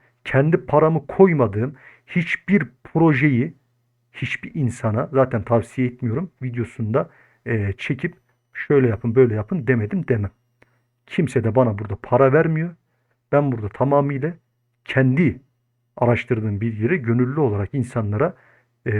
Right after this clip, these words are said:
doğruları bilsinler diye, işleri ferahlasın diye elimden geldiğince insanlara yardımcı olmaya çalışıyorum. Benim buradaki, e, gayem budur.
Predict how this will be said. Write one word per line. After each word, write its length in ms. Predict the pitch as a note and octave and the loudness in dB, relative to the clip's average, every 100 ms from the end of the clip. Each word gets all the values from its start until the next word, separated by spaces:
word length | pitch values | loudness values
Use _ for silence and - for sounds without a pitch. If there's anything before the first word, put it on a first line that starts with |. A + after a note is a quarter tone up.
| G2+ G2 G2+ | -2 -2 6
doğruları 440 | C#3 A#2+ G2+ F#2+ | 8 8 2 -2
bilsinler 580 | B2+ B2+ C#3 C3 A#2 G2+ | -6 -6 -4 0 0 -2
diye, 200 | C3 F#3 _ _ _ _ - | -4 -6 _ _ _ _ -16
işleri 340 | - - A2+ - | -8 -2 -2 -2
ferahlasın 720 | - B2+ C3 A#2+ B2 - D3+ | 2 4 4 2 -4 -2 -2
diye 200 | A2+ E3+ - _ _ - | -2 -4 -10 _ _ -2
elimden 380 | C3+ C3 A2 G2+ | 0 2 0 4
geldiğince 420 | C3+ C3 A2+ C#3+ | 4 4 -2 -2
insanlara 400 | C3+ - A#2+ D3 | -4 -2 -2 2
yardımcı 400 | C#3 A#2+ B2 B2 | 2 2 0 2
olmaya 220 | A#2+ G#2 | 2 0
çalışıyorum. 520 | - G#2+ F#2 - - _ _ _ _ _ _ _ | -4 -8 -8 -12 -14 _ _ _ _ _ _ _
Benim 260 | C3 A2+ G#2+ | -2 0 -2
buradaki, 500 | B2+ A2 G2+ D#3 D#3 _ _ - | -2 -2 -2 -6 -6 _ _ -6
e, 260 | G#2+ G2 | -4 -2
gayem 500 | G2+ C3 G#2+ D3+ C3 | 4 4 4 2 0
budur. 340 | A#2+ G2+ - | -4 -6 -10